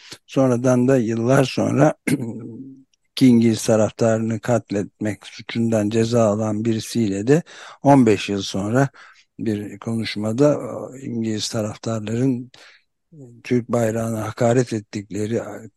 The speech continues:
genç kızlara sarktıkları filan gibi gerekçeler sunulmuştu.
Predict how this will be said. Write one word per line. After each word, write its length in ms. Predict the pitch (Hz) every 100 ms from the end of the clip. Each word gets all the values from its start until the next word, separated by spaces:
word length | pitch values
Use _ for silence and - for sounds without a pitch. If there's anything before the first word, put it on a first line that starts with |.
| 113
genç 340 | 113 117 110 -
kızlara 500 | 117 110 113 113 107
sarktıkları 1000 | - 107 107 _ 107 - 104 107 120 110 98
filan 360 | 107 120 117
gibi 280 | 98 101 135 - - _ _ - 117 - - 110
gerekçeler 720 | 113 123 110 - 101 101 95
sunulmuştu. 840 | - 90 95 98 98 - - 143